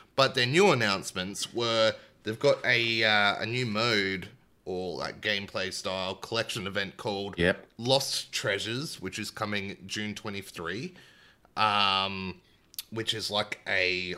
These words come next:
Speaker 1: I don't know, like a collection style game mode.
Speaker 2: I suppose so. Was that a new character as well?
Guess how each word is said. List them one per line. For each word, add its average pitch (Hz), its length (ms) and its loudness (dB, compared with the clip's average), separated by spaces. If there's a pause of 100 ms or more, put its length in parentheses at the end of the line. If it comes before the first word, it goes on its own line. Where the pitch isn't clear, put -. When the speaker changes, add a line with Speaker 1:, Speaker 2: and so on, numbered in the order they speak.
Speaker 1:
I 113 60 -2
don't 120 120 -4
know, 101 320 -2
like - 220 -8
a 92 60 -10
collection 101 640 -4
style 104 540 2
game 104 560 -2 (800)
mode. 110 280 0
Speaker 2:
I - 40 6
suppose 127 420 6
so. 151 380 8
Was 151 160 8
that 214 120 10
a 240 60 10
new 240 160 12
character 160 440 8
as 151 140 6
well? 170 400 8